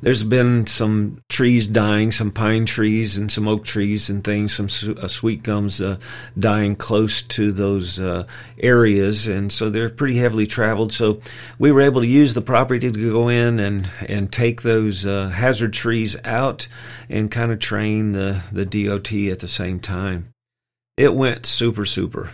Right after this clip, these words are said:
And, uh, we had a great time with the groups. And we started off, uh, just kinda, kinda looking at some classroom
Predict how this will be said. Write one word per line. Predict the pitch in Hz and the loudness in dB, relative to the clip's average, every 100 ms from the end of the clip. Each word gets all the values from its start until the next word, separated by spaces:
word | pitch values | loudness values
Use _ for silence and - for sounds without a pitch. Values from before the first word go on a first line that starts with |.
| - | -14
And, | 92 98 98 101 98 98 | -10 -8 -8 -8 -8 -8
uh, | 95 110 107 120 _ _ _ _ | -8 -8 -10 -14 _ _ _ _
we | 110 | 0
had | 110 | 2
a | 104 | 2
great | 113 110 - | 2 2 0
time | 107 107 107 | -4 -2 0
with | 101 98 | -2 -4
the | |
groups. | 98 117 139 - - - - _ _ _ _ _ _ _ - - 120 | 0 4 4 2 -6 -8 -18 _ _ _ _ _ _ _ -20 -10 -4
And | 117 117 117 | 0 0 0
we | 120 120 123 | 2 0 0
started | 117 - 147 123 117 | -4 0 2 4 4
off, | 131 131 - | 4 2 -4
uh, | 95 104 98 | -2 0 -2
just | 87 110 - | -4 -8 -4
kinda, | 120 113 104 98 - - - - - - - | -2 0 0 -4 -8 -18 -20 -20 -20 -20 -8
kinda | - 117 113 | 0 2 4
looking | 117 120 117 117 | 2 2 0 0
at | 113 107 - | 0 -2 -4
some | - 104 104 | -4 -2 -4
classroom | - 117 117 - 104 107 104 98 | 0 2 2 -2 -2 -2 0 -2